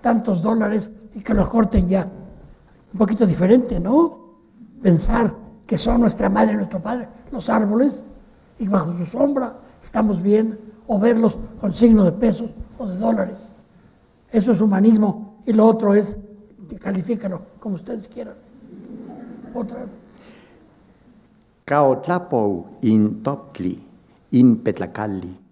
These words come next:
Speaker 2: Porque ha abierto el cofre, la petaca.
Speaker 1: Es decir, nos ha revelado sus secretos. Y así hay muchísimos, se llaman difrasismos, que así los definió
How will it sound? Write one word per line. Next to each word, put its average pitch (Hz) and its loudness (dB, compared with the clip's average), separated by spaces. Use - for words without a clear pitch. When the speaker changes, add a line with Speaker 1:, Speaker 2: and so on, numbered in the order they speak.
Speaker 2:
Porque 123 0
ha 165 0
abierto 143 0
el 107 -2
cofre, 113 -4
la 101 -2
petaca. - -8
Speaker 1:
Es 196 -6
decir, 196 0
nos 185 -4
ha 220 0
revelado 208 0
sus 170 -4
secretos. 170 -2
Y 262 -6
así 302 -2
hay 262 -2
muchísimos, 247 -2
se 208 -6
llaman 233 -2
difrasismos, 220 2
que 202 -8
así - 0
los 190 0
definió 185 -2